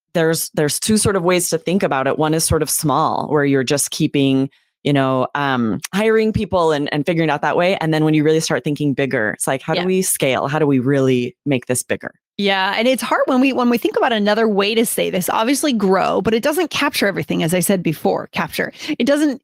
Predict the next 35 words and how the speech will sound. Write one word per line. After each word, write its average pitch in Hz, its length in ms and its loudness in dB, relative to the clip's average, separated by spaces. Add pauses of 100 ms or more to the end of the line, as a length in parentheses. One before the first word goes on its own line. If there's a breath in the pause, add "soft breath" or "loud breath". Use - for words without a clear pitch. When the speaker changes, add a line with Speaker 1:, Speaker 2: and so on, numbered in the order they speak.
Speaker 2:
it 220 80 0
doesn't 269 340 0
say 214 380 0
the 196 100 0
whole 190 260 2
story. - 560 0
So 208 140 0
this 247 240 0
is 403 100 2
actually 311 360 0
kind 262 180 0
of 226 80 0
a 196 80 0
harder 202 420 2
one 202 480 4
to 254 120 0
find 208 400 -2
other 196 340 0
ways 180 360 0
to 170 100 -4
say 180 400 -2
it - 80 -10
now 185 160 0
that 175 100 2
I 170 60 0
think 226 240 0
about 170 260 -2
it. - 120 -10 (180)
What 175 100 0
do 175 60 4
you 170 80 2
think? 180 180 -4
Speaker 1:
Yeah. 147 480 -2
And 254 280 2
Speaker 2:
Yeah. 190 80 -2